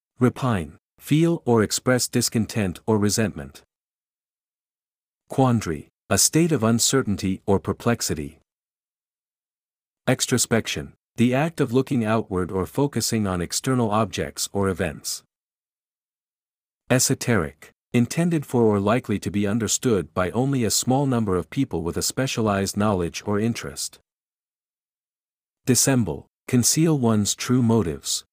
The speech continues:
feelings, or beliefs. Discretion,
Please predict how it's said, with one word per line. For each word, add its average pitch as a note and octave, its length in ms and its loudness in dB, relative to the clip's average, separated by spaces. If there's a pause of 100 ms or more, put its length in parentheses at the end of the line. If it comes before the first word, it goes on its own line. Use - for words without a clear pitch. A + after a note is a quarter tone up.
(120)
feelings, F#2+ 680 0 (220)
or C3 140 4
beliefs. A#2+ 680 -2 (1700)
Discretion, A#2 640 0